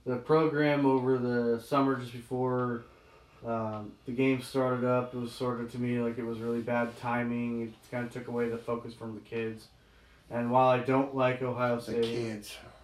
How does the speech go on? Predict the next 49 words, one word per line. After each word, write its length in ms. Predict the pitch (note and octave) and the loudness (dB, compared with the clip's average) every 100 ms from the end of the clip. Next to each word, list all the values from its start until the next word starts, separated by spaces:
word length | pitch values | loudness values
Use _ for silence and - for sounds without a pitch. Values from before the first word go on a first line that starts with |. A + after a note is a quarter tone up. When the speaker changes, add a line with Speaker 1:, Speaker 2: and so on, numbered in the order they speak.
| - - - _ _ | -20 -20 -20 _ _
Speaker 1:
they're 100 | C#3+ C#3 | -2 -2
still 300 | - D#3+ C3+ | 2 4 4
kids 420 | - D#3 C3 A2+ | 6 6 6 2
when 160 | B2+ B2 | -2 0
they're 220 | B2 B2 | 0 -2
in 80 | A#2 | 2
college, 440 | C3 B2 A#2 A2 | 4 4 2 -2
man. 320 | A#2 A2+ A2+ - - - _ _ - - - - | -6 -6 -6 -10 -16 -20 _ _ -20 -20 -20 -12
Speaker 2:
No, 80 | - | -2
actually, 300 | B2+ B2+ C3 | 0 0 -2
they're 180 | B2 A#2 | -2 -2
adults. 500 | G#2+ C3 - - - - - | -2 -2 -2 -4 -12 -18 -2
Speaker 1:
Eighteen, 640 | C3 C3 - C3+ C3 B2+ | 0 0 2 4 4 2
nineteen, 600 | B2+ B2+ A#2+ C3+ C3 B2+ | 0 -2 -4 -2 -2 -2
twenty-year-old 760 | B2+ B2+ B2+ C3 B2+ B2+ B2+ - | -4 -2 0 0 0 0 0 0
kids. 200 | C3+ B2 | 0 2
Speaker 2:
They, 180 | B2 B2+ | 4 4
they're, 220 | C3+ C3 - - - | 4 2 -2 -10 -4
they're 200 | C3 A#2+ | 0 2
adults 380 | A#2 B2+ A2 - | 2 2 2 -2
legally. 440 | A#2+ - G#2+ A2+ - - C3 | -4 -2 -4 -6 -10 -12 -4
Speaker 1:
They're 180 | B2+ | -2
amateur 500 | C3 C3+ C3+ - C#3 | 2 2 0 0 0
athletes. 720 | B2+ B2+ B2 B2 A#2 A2+ - - - - - - - - | 4 2 2 -4 -8 -8 -12 -20 -20 -20 -20 -20 -20 -8
And 180 | A#2+ B2+ | -2 6
while 260 | C3 C3 | 8 8
they 140 | C3+ C3 | 8 2
may 260 | B2+ C3 | 2 2
be 200 | B2 C3 | 4 8
Speaker 2:
Amateur 440 | D#3 E3+ E3 D#3+ D#3+ | 8 8 6 8 8
Speaker 1:
adults, 120 | D3 | 6
Speaker 2:
underpaid 300 | D3 D3+ C3+ | 4 2 4
athletes, 500 | C3 C3 B2+ B2+ G#2+ C#3+ | 8 6 6 0 -2 2
yes, 120 | C#3 | 4
Speaker 1:
they 80 | C#3 | 4
Speaker 2:
so 120 | - | 0
they're 80 | C3 | 4
Speaker 1:
still 200 | D#3 D#3 | 8 8
Speaker 2:
still 20 | |
Speaker 1:
have 180 | D#3 D#3 | 10 8
Speaker 2:
adults. 240 | C3+ D3 - | 8 4 4
Speaker 1:
to 40 | D3 | 2
abide 460 | C#3 C3+ C#3 C3+ | 4 6 6 4
by 240 | C3+ C3 C3 | 4 4 4
N 160 | C3 | 0
C 140 | - A#2+ | -2 0
double 320 | B2+ B2 B2+ | 0 2 0
A 100 | B2 | 0
regulations. 920 | B2 A#2+ A#2 A#2 A#2+ A#2 A#2 A2+ A2+ | 0 0 0 0 -2 -4 -6 -6 -10